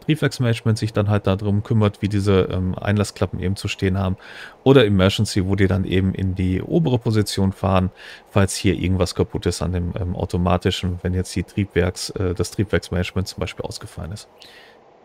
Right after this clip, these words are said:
Dann haben wir noch einen Roll-Ratio-Switch.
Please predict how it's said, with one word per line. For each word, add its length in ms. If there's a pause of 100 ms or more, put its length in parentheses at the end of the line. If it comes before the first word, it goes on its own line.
(500)
Dann 120
haben 120
wir 100
noch 240
einen 100
Roll-Ratio-Switch. 1080